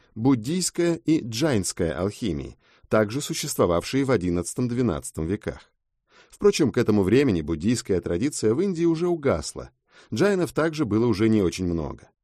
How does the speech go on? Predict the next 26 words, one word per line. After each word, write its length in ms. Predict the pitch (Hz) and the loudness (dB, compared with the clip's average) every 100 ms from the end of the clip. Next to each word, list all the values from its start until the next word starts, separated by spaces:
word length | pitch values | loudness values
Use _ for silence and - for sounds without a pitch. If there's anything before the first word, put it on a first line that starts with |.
| _ _ _ _ | _ _ _ _
К 60 | - | 0
тому 180 | 110 | 4
же 120 | 101 104 | 4 2
буддизм 580 | 95 107 101 143 104 82 | 2 0 2 0 0 -4
был 260 | 90 101 | 0 0
в 100 | 87 | 0
большей 320 | 98 113 - 87 | 2 2 2 -4
степени, 440 | - 104 95 95 | 0 0 0 -2
чем 220 | - 92 - | -2 -4 -2
индуизм, 560 | 101 92 127 180 170 - _ - | -4 0 -2 0 -4 -6 _ -6
обращён 480 | 98 131 - 202 143 | 2 4 6 4 4
к 60 | |
духовному 640 | 139 151 - 175 101 82 82 | 0 0 2 2 2 0 -2
измерению 500 | 85 85 98 95 90 | -2 0 2 2 0
человека. 540 | 82 101 101 95 67 - _ _ _ - - | -2 0 2 0 -2 -16 _ _ _ -20 -10
В 140 | 87 | 0
нём 320 | 107 147 147 | 4 4 2
трансмутационная 1040 | - 107 107 113 113 - - 123 117 110 95 | 0 0 0 0 -6 -4 0 4 4 2 2
алхимия 600 | 95 92 185 180 120 73 _ _ | 0 -2 -4 0 0 -2 _ _
считалась 500 | - 151 214 202 165 | -6 -2 0 0 0
менее 300 | 214 220 120 | 0 2 0
серьёзным 500 | 85 85 98 90 101 | 0 2 2 4 2
занятием, 600 | 82 104 147 156 160 131 - _ | 2 2 0 -2 -2 -2 -4 _
чем 260 | - 147 | 0 0
духовная 600 | 131 151 - 160 90 87 | 2 0 4 4 6 2
алхимия, 540 | 80 78 160 190 185 | 0 -4 -2 0 0